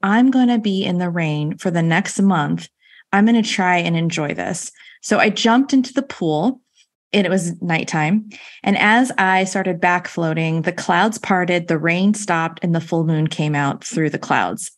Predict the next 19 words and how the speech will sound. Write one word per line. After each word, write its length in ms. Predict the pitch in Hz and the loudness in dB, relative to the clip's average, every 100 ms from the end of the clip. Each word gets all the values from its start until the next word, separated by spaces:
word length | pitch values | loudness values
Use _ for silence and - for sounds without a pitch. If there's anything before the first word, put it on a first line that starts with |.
| - | 0
And 580 | 175 170 165 170 170 - _ - | 4 4 4 2 0 -6 _ 0
I 560 | 175 185 190 190 185 185 | 2 4 4 2 0 -2
started 260 | 185 196 262 | -2 -4 -2
crying. 440 | 185 165 160 170 | 0 0 0 0
I 60 | 170 | 0
just 160 | 180 | 0
thought 140 | 185 175 | 0 0
it 60 | |
was 160 | 175 175 | -2 -2
so 180 | 190 220 | 0 2
magical. 760 | 214 196 196 190 165 160 160 - - - - - | 4 2 0 -4 -4 -4 -4 -10 -18 -18 -18 -4
And 160 | 196 202 | 2 4
I 80 | 208 | 4
really, 540 | 202 208 233 233 233 | 4 4 4 4 4
at 140 | 202 190 | 2 2
that 180 | 190 190 | 0 2
moment, 300 | 196 196 180 | 2 2 0
I 100 | 175 | -2
thought, 340 | 185 175 - | -2 -2 -4